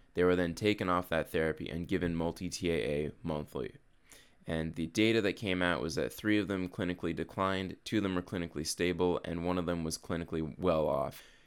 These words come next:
In terms of the timeline, this is what we, what it looks like. And what we wanna compare this to is the general state of things that happen once they're taken off first-line therapy. And the researchers on the call mentioned that the prognosis for patients after first line is very poor,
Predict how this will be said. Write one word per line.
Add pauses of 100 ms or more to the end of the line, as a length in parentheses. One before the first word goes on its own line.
In
terms
of
the
timeline,
this
is
what
we,
what
it
looks
like. (300)
And
what
we
wanna
compare
this
to
is
the
general
state
of
things
that
happen (140)
once
they're
taken
off
first-line
therapy. (600)
And
the
researchers
on
the
call
mentioned
that
the
prognosis
for
patients
after
first
line
is
very
poor,